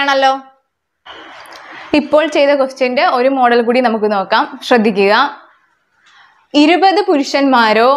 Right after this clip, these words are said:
നാൽപത്തഞ്ച് സ്ത്രീകളോ ഒരു ജോലി പന്ത്രണ്ട് ദിവസം കൊണ്ട് ചെയ്തു തീർക്കും എങ്കിൽ എട്ട് പുരുഷന്മാരും ഒമ്പത് സ്ത്രീകളും കൂടി ആ ജോലി എത്ര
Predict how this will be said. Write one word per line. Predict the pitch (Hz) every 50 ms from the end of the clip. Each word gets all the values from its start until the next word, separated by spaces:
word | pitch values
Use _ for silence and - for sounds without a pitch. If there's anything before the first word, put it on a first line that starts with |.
| 294 - - _ _ _ _ _ _ _ - 240 240
നാൽപത്തഞ്ച് | 254 269 277 302 302 - 339 339 349 349 339 349 320 370 349 349
സ്ത്രീകളോ | - - 220 247 247 254 220 240 226 214 214 226 262 320 339 - - _ _ _ _ - - 262
ഒരു | 262 262 262 220 226
ജോലി | 220 208 202 202 226 254 277 285 - _ _ _ _ _ _ _ - -
പന്ത്രണ്ട് | 277 285 294 302 277 359 359 359 359 370 - 330
ദിവസം | 262 247 254 254 294 285 285 277 254
കൊണ്ട് | 233 220 220 208 233 269 320 330 - - - - - _ _ _ - -
ചെയ്തു | 262 247 254 262 247 302 294
തീർക്കും | 269 247 233 240 247 277 277 269 - - 233
എങ്കിൽ | 220 214 208 196 214 226 277 311 311 - - - _ _ _ - - - - - - - - 277
എട്ട് | 311 302 - - - 415 381 339
പുരുഷന്മാരും | 285 247 294 285 - 277 269 262 247 233 220 208 208 233 269 330 330 - - - - _ - - 277
ഒമ്പത് | 277 311 339 330 381 381 - 392 381
സ്ത്രീകളും | - - 285 247 247 247 226 247 254 262 262 269 285 226
കൂടി | 240 220 208 208 202 247 294 320 311 - - _ _ - - - _ - 247 254
ആ | 269 262 233 240
ജോലി | 226 220 214 226 254 294 320 330 - - - - _ - 247 254
എത്ര | 254 - - 330